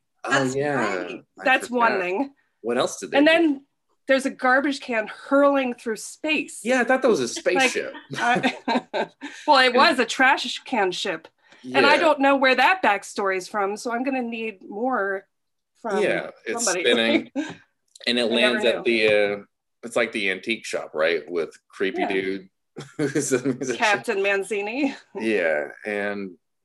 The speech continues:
Speaker 1: I mean, it lands there. The antiques come alive. It was really creepy.
Speaker 3: Yeah.
Speaker 1: I didn't like it. <laughs>
Speaker 3: <laughs>
Speaker 1: This was a horror movie. This was really, but
Speaker 3: I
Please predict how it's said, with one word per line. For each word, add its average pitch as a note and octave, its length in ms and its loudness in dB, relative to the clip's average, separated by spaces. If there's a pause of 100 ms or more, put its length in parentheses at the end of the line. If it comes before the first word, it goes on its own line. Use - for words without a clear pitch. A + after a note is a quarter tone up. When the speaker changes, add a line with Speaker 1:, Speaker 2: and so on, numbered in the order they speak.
(300)
Speaker 1:
I A2 100 6
mean, A2+ 260 0
it A#2 140 2
lands A2 420 2
there. G#2+ 560 4
The F#2+ 200 -2
antiques G#2 480 -4 (360)
come A2+ 180 2
alive. F#2+ 600 2
It B2 60 0
was B2+ 220 0
really D3 200 4
creepy. G2+ 360 -4
Speaker 3:
Yeah. D2+ 160 -4 (120)
Speaker 1:
I G2+ 40 0
didn't G#2 200 0
like E2+ 180 0
it. D#2+ 200 0 (260)
<laughs> F#3+ 520 0
Speaker 3:
<laughs> - 20 -2
Speaker 1:
This B3+ 240 4
was C3+ 260 6
a F#2+ 80 -2
horror F#2+ 360 2
movie. D2+ 380 -10 (160)
This G2 360 -8
was G#2+ 200 -6
really, G2+ 500 2
but G2+ 340 0 (600)
Speaker 3:
I B3+ 100 -8